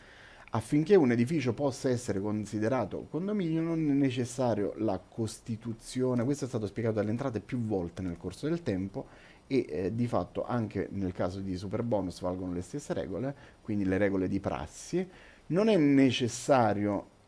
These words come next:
avere la costituzione formale di un condominio, ma è sufficiente la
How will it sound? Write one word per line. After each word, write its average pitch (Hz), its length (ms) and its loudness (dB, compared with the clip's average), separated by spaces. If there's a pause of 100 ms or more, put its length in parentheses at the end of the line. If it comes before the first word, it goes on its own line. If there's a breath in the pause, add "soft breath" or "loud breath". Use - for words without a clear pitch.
(160)
avere 117 520 4
la 95 140 2
costituzione 107 560 -2
formale 107 400 0
di 113 80 -2
un 165 80 -2
condominio, 139 580 -2 (280 loud breath)
ma 180 180 -2
è 170 80 4
sufficiente 147 1120 -4 (680 loud breath)
la 131 360 6